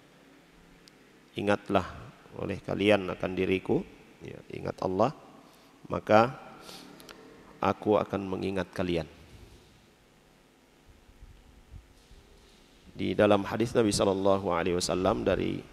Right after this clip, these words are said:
sahabat yang mulia Abu Hurairah radhiyallahu anhu, beliau berkata bahwa Rasulullah sallallahu alaihi wasallam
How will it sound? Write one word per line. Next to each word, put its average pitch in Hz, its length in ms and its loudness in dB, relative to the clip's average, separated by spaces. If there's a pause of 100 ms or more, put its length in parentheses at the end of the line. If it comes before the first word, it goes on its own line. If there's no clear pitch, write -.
(520)
sahabat 104 440 0
yang 101 160 -2
mulia 104 320 2
Abu 90 240 -2
Hurairah 101 480 0
radhiyallahu 92 560 -2
anhu, 90 480 -4 (1300)
beliau 98 400 -2
berkata 101 560 0 (3500)
bahwa 104 320 6
Rasulullah 110 480 4
sallallahu 107 640 2
alaihi 98 240 0
wasallam 95 560 0